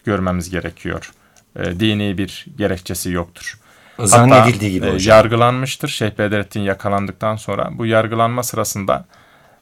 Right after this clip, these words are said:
Speaker 1: e, ulema, e, sorular sormuştur. Ve kendi fetvasını kendisi vererek idamına hükmedilmiştir. Yani Şeyh Bedrettin yaptığı işin,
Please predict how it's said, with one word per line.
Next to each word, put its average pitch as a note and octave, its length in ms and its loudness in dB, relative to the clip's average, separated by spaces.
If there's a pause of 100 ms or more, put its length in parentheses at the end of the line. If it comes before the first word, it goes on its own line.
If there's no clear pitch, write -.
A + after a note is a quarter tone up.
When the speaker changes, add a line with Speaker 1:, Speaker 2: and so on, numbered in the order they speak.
Speaker 1:
e, F#2 360 -2 (120)
ulema, A#2 580 2 (240)
e, F2+ 280 -4 (520)
sorular A2+ 420 2
sormuştur. - 720 -8 (640)
Ve A#2 260 0
kendi A#2+ 460 0
fetvasını A2+ 760 -2
kendisi A2+ 480 -2
vererek G#2+ 440 -4
idamına F#2+ 680 -2 (160)
hükmedilmiştir. F2+ 840 -10
Yani F#2 300 -2 (220)
Şeyh A#2 280 -8
Bedrettin F2+ 400 -6
yaptığı F#2+ 500 -4
işin, A#2 360 -8